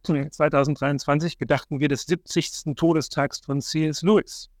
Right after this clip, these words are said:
C S Lewis, der christliche Schriftsteller und Apologet,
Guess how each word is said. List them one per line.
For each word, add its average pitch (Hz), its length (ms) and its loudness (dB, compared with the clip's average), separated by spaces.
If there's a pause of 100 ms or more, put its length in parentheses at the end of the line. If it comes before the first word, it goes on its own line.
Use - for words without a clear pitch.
(600)
C - 80 2
S 147 140 2
Lewis, 156 300 4
der 120 300 4
christliche 127 420 0
Schriftsteller 139 680 0
und 127 200 -6
Apologet, 127 760 -2